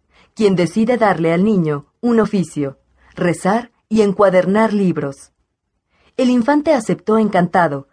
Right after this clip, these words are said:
impulsado por su carencia de recursos materiales y culturales, y según cuenta la tradición, el muchacho aprendió a hablar bien el español en muy poco tiempo. Entonces, viendo el interés del joven por aprender,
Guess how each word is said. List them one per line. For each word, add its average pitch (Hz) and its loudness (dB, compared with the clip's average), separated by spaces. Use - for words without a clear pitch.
impulsado 220 0
por 208 -2
su 190 -4
carencia 185 -2
de 156 -6
recursos 151 -6
materiales 156 -2
y 185 -4
culturales, 156 -2
y 254 -2
según 277 0
cuenta 220 0
la 160 2
tradición, 170 -2
el 262 0
muchacho 294 0
aprendió 202 2
a 202 4
hablar 185 0
bien 214 0
el 233 2
español 208 -2
en 220 2
muy 233 2
poco 214 0
tiempo. 147 -4
Entonces, 180 -2
viendo 208 2
el 185 2
interés 175 0
del 226 0
joven 180 -2
por 151 -4
aprender, 190 -2